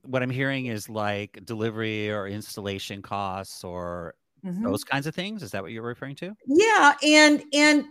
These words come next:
Speaker 2: so there's a C E U that I have called Profitable, Profitable Projects, I think it's called. And,
Speaker 1: Mm-hmm.
Speaker 2: um, and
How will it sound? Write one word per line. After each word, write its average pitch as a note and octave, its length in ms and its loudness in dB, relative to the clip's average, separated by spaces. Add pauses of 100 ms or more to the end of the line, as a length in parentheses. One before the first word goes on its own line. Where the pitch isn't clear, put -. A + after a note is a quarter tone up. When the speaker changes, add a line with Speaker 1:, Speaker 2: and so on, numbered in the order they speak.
(140)
Speaker 2:
so C#4+ 240 -2
there's F#4+ 320 -2
a G#4 60 -6
C - 200 -2
E A3 200 -4
U G#3 100 0
that G3 180 -4
I F#3 120 4
have F3 580 0 (180)
called G3 320 -4
Profitable, F3+ 1000 2 (1300)
Profitable A#3+ 560 0
Projects, D#3+ 680 -6
I D#3+ 60 -12
think D3+ 180 -16
it's - 100 -18
called. - 360 -16
And, G#3 180 -6
Speaker 1:
Mm-hmm. F3 280 -2
Speaker 2:
um, E3+ 160 -14 (1400)
and A#3 440 0